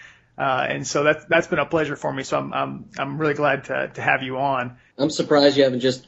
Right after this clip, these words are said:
Speaker 2: popped your recorder out there and not let us in it and just fired it up. There's a thirty-minute podcast right there.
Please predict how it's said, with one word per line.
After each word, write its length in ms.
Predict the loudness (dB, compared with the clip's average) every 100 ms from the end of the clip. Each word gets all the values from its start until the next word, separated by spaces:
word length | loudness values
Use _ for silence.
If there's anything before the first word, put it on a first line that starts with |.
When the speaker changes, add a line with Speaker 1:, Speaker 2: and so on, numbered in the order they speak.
| -12
Speaker 2:
popped 300 | 0 0 0
your 80 | 0
recorder 400 | -2 2 4 6
out 180 | 4 4
there 120 | 2
and 60 | 2
not 160 | 2 2
let 140 | 2
us 180 | 2 2
in 120 | 4
it 60 | 4
and 100 | 0
just 180 | -4 2
fired 220 | 4 6
it 80 | 6
up. 320 | 4 2 0
There's 480 | 0 0 0 2 2
a 60 |
thirty-minute 480 | 4 6 6 4 2
podcast 500 | 2 4 4 4 4
right 180 | 0 2
there. 280 | 2 0